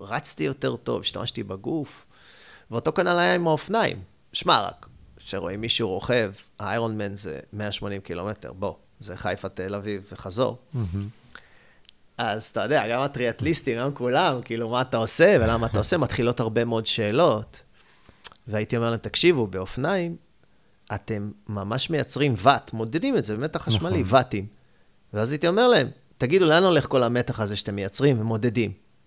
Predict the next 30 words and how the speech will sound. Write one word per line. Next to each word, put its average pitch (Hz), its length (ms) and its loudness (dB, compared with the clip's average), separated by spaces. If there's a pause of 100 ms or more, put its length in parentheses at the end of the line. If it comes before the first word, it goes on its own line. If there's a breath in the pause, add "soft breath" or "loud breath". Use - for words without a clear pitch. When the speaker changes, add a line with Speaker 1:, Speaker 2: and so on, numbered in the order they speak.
(520)
Speaker 1:
"לא 107 100 0
יודע." 104 280 0 (480)
אמרתי 104 140 -6
להם, 117 80 -2
"אני 123 100 0
אגיד 190 140 4
לכם 269 180 4
לאן 160 180 4
זה 120 120 0
הולך. 101 260 -2
זה 127 120 -6
הולך 139 180 0
ישר 156 260 2
חזרה 156 360 4
לשרירים 170 360 0
שלכם, 139 200 0
זה 110 100 -2
לא 113 100 0
משתחרר 170 400 0
לשום 127 320 0
מקום. 92 260 -4 (540 soft breath)
אז 98 140 -8
אתם 110 200 -4
משפרים 135 400 2
את 139 80 0
הכושר 110 380 -2
והורסים 117 340 0
את 139 80 -2
הגוף." 151 380 0 (400)
Speaker 2:
Hmm, - 20 -2